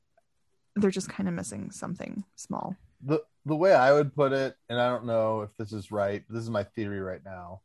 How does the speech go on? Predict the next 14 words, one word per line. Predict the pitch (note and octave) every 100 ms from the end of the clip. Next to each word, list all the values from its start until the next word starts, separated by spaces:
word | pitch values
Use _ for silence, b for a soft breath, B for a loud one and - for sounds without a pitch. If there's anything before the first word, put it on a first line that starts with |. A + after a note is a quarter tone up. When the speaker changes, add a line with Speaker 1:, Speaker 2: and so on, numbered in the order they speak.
| _ _ _ _ -
Speaker 2:
I | C3 G3+
still | - C#4+ C4
think | - E3+ D3+
that | C3 A2+
they | C3+
are | B2
plotting | G#2+ - G2+ A#2+ B2+ A#2
these | A2 G#2
out | G2+ A2+ C#3+ - _ _ -
like | A2+ A2 B2 -
they're | A2+ G#2
a |
binge | F2 G#2+ B2 A2+
show. | - D#2+ A1+ -